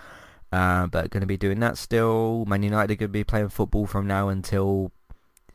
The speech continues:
May, probably. So I'll be covering those games. Um,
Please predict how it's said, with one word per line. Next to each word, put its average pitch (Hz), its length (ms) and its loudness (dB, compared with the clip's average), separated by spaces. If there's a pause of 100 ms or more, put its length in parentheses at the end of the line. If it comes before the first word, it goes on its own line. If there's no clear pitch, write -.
May, 90 380 0
probably. 98 680 0
So - 160 -6
I'll 87 80 -2
be 101 80 -2
covering 92 400 -2
those 104 180 2
games. 104 520 0 (540)
Um, 95 420 2